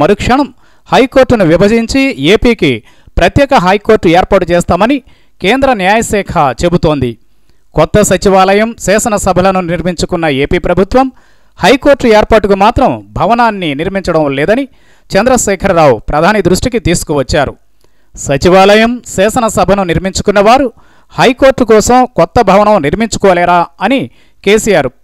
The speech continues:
ప్రధానితో అన్నట్లు తెలిసింది. హైదరాబాద్ ప్రస్తుతం పేరుకే ఉమ్మడి రాజధాని. ఏపీ ప్రభుత్వం తెలంగాణ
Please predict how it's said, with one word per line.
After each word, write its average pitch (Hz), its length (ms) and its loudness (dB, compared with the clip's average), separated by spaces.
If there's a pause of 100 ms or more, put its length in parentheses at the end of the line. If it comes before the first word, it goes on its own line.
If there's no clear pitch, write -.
ప్రధానితో 214 500 0 (120)
అన్నట్లు 180 300 -2 (100)
తెలిసింది. 139 380 -2 (480)
హైదరాబాద్ 220 640 2 (200)
ప్రస్తుతం 247 420 2 (180)
పేరుకే 240 400 2 (240)
ఉమ్మడి 196 300 0
రాజధాని. 160 480 0 (460)
ఏపీ 160 280 0 (120)
ప్రభుత్వం 220 420 2 (220)
తెలంగాణ 220 500 0